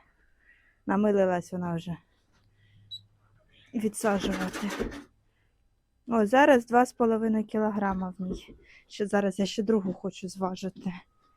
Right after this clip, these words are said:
Ой! Ой! Ти яка гарненька. Ну, йди сюди.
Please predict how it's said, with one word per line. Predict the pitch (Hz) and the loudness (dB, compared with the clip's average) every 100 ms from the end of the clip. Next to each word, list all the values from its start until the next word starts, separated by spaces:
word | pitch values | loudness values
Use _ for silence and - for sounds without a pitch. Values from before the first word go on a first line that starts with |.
| _ _ - - - - - _ _ _ _ _ _ _ _ _ _ _ _ _ _ - - - - - | _ _ -14 -10 -8 -10 -14 _ _ _ _ _ _ _ _ _ _ _ _ _ _ -2 -2 -4 -14 -6
Ой! | 349 554 640 - _ _ _ _ _ _ _ _ - - | 2 4 4 0 _ _ _ _ _ _ _ _ -20 -10
Ой! | 427 622 740 466 - - - | -4 -2 -2 -4 -16 -20 -2
Ти | 240 | 0
яка | 233 233 254 | 0 0 2
гарненька. | 254 320 262 202 196 220 | 6 6 6 2 -2 -4
Ну, | 233 392 | -2 0
йди | 440 415 | 2 0
сюди. | 415 403 | 0 -4